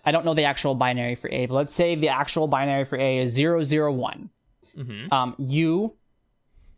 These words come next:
Speaker 2: And
Speaker 1: press
Speaker 2: the monkey's there, zero zero one. How, mu-, how
Speaker 1: <laughs>
Speaker 2: much, how long would it take a monkey to code
Speaker 1: <laughs>
Speaker 2: Shakespeare?
Speaker 1: That, oh my gosh, exponentially. Exponentially, oh my gosh. Um, you press A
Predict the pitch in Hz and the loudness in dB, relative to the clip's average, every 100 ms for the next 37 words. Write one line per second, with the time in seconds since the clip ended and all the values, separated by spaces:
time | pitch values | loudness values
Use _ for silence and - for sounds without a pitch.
0 | - - - 165 135 127 131 151 156 139 | -20 -6 0 2 2 2 0 0 -2 2
1 | 117 123 139 127 123 139 139 135 139 147 | 2 2 0 -4 -2 2 2 2 2 4
2 | 127 120 156 139 135 185 220 233 196 175 | 2 4 4 4 6 6 4 2 -2 -8
3 | 180 147 180 175 185 165 151 135 156 143 | -8 -2 2 4 4 4 2 2 2 2
4 | 139 139 135 117 - - 170 220 220 214 | -2 -4 -4 -4 -4 -2 0 2 0 -2
5 | - 262 254 220 - 127 101 - 139 147 | -8 -6 -2 -2 -2 -4 -2 -2 0 2
6 | 151 160 160 156 135 127 117 117 - 151 | 2 2 0 2 2 2 0 0 -4 -8
7 | 147 170 - 151 135 135 - 113 101 - | -6 -4 -2 -2 0 -2 -4 -6 -8 -12
8 | - - - 151 - 117 104 - 110 - | -20 -16 -6 -4 -4 -6 -6 -8 -12 -12
9 | 104 101 - - - 156 139 135 - - | -14 -18 -20 -10 -2 0 0 -4 -10 -20
10 | - _ 160 170 202 220 - - _ _ | -20 _ -2 0 2 2 0 -4 _ _
11 | _ _ - 151 151 208 | _ _ 2 2 2 -2